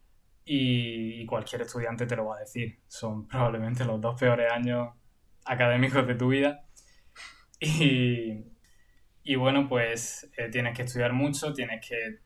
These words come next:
trabajar mucho, porque hay muchos exámenes todas las semanas, eh, muchas tareas que hacer, trabajos, exposiciones,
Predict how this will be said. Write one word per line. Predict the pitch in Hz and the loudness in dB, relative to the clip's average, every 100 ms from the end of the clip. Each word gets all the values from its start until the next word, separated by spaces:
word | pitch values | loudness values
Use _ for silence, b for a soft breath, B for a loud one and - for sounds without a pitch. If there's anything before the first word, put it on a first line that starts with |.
| _ | _
trabajar | 117 113 113 - 123 120 | -2 0 0 4 4 4
mucho, | 135 143 - 147 | 0 0 -2 -4
porque | 113 107 | -4 -6
hay | 104 104 | -10 -10
muchos | 110 147 151 131 | -4 -4 0 0
exámenes | 123 135 127 123 | 0 0 0 -2
todas | 123 135 127 | 0 2 4
las | 120 - | 0 -2
semanas, | 120 123 123 123 123 _ _ _ _ - | -4 -4 -2 -2 -4 _ _ _ _ -8
eh, | 123 113 | -6 -2
muchas | 123 151 143 - | -2 0 -2 -2
tareas | 117 120 127 127 | -2 4 4 2
que | - | -4
hacer, | 110 - 127 127 - - | -4 0 0 0 -8 -12
trabajos, | 110 117 123 - 131 131 - - _ | -4 0 0 0 -4 -4 -8 -16 _
exposiciones, | 113 - 113 - 110 131 131 131 131 127 | -12 -6 -6 -6 -2 0 2 2 0 -4